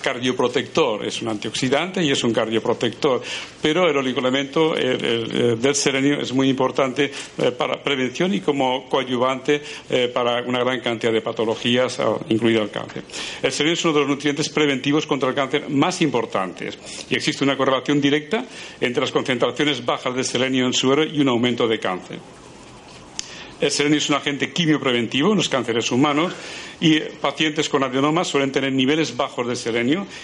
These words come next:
y la suplementación de selenio suele, eh, puede normalizar los niveles de selenio y reducir la incidencia de riesgo de cáncer de colon.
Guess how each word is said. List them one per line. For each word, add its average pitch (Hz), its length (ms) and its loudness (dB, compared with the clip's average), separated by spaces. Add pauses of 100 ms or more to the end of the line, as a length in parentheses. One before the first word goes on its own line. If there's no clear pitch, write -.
y - 40 -8
la 131 80 0
suplementación 131 580 2
de 143 100 2
selenio 143 440 0
suele, 139 420 0
eh, 117 60 -4 (420)
puede 131 360 2 (260)
normalizar 127 500 2
los 151 100 0
niveles 131 400 2
de 139 60 0
selenio 131 540 0 (340)
y - 60 0
reducir 135 340 2
la 147 80 2
incidencia 139 580 2
de 127 160 0
riesgo 120 320 0
de 117 120 2
cáncer 104 320 -2
de 101 80 0
colon. - 280 -10